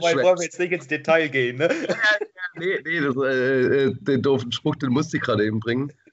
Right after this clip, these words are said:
Speaker 2: Mir geht's wirklich nur darum, dass wir uns, äh, vielleicht alle,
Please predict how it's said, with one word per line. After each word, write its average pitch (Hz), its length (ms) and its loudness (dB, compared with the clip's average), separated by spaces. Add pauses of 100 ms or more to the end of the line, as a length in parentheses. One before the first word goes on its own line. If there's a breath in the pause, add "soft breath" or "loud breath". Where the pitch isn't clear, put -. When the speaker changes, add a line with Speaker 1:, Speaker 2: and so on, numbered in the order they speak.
(360)
Speaker 2:
Mir 156 100 2
geht's 180 280 0
wirklich 170 240 0
nur 156 180 4
darum, 135 480 4
dass 135 220 0
wir 131 480 2 (220)
uns, 123 720 4 (440)
äh, 131 300 6
vielleicht 127 500 0
alle, 139 600 2